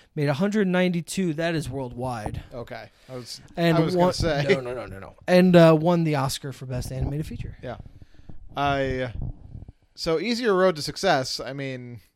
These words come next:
Speaker 2: is Flushed Away because it was made like a movie.
Speaker 1: One thousand percent.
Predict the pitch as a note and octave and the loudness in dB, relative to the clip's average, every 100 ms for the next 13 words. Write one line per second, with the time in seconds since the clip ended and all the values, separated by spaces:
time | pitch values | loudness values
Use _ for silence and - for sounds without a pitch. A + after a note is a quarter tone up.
0 | _ _ _ _ _ _ - _ C3 - | _ _ _ _ _ _ -20 _ -12 -10
1 | - D3 - C#3+ C#3 C#3+ G#3 A3 _ _ | -6 -6 -4 -4 -2 -2 -4 -8 _ _
2 | _ _ _ _ - C#3 C3 B2+ C3 B2 | _ _ _ _ -12 -10 -8 -8 -8 -12
3 | A#2+ A#2 - - - - - - - - | -12 -12 -14 -14 -14 -14 -16 -16 -12 -12
4 | - B2+ B2+ C3 C3+ B2 B2 C#3 E3 A3 | -12 -10 -8 -8 -8 -8 -8 -6 -6 -6
5 | G#3 - D3+ G3+ A3 G3+ - - D#3 F3 | -8 -10 -6 -4 -6 -8 -18 -10 -6 -6
6 | E3+ F3 E3+ F#3 - D#3 - A#2 G#3+ | -6 -6 -6 -6 -6 -8 -8 -8 -10